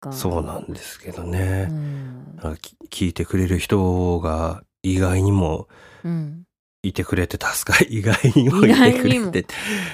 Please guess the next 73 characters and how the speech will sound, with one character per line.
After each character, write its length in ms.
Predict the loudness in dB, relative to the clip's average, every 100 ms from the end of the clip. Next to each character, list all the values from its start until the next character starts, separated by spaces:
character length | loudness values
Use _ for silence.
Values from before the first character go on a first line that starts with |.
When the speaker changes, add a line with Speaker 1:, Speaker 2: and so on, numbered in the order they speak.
| -4
Speaker 2:
や、 260 | -2 -2
助 140 | -2 0
か 80 | 0
り 120 | 0
ま 140 | 0
し 100 | 0
た。 80 | -2
Speaker 1:
う 20 |
ん。 20 | 0
Speaker 2:
本 260 | 0 0
当 120 | -2
に 140 | -2 0
ね、 120 | -2
感 280 | -2 -2 -4
想、 440 | -6 -4 -4 -4
気 200 | -6 -4
持 100 | -2 -2
ち 120 | -2
が 80 | -4
す 140 | 0
ご 100 | 0
く 300 | 0 -2 -2
救 240 | -6 -2
わ 80 | -2
れ 100 | 0
ま 140 | 0 -2
し 100 | -4
た 140 | -4
よ。 180 | -4 -6
Speaker 1:
そ 140 | -4 -4
う 40 |
で 140 | -4 -8
す 160 | -4
ね。 180 | 2 4
Speaker 2:
う 60 | 4 0
ん。 40 |
Speaker 1:
あ 100 | -2
の、 140 | -4 -6
Twitter 480 | -6 -6 -2 -2 0
の 140 | 0
方 200 | 0 -2
で 280 | -2 -4 -8 _ _
コ 120 | -6
メ 140 | -4 -4
ン 80 |
ト 140 | -4 -6
が 280 | -6 -6 -10 2
Speaker 2:
う 60 | 4 4
ん。 40 | 2
Speaker 1:
来 80 |
て 140 | -6 -8
ま 160 | -8
し 80 | -10
て 100 | -8
ね。 240 | -4 -4 -2
Speaker 2:
は 160 | 0 0
い。 140 | -2 -8
Speaker 1:
え 300 | -8 -6 -6
ー 40 | -10
と、 320 | -12 -12 -12 -18 _
「以 120 | -10 -4
前 140 | -4
か 160 | -4 -8
ら 100 | -10
お 60 |
世 120 | -8
話 80 | -8
に 140 | -8 -10
な 80 |
っ 20 | -12
て 160 | -14
ま 140 | -16 -16
す。 240 | -16 -18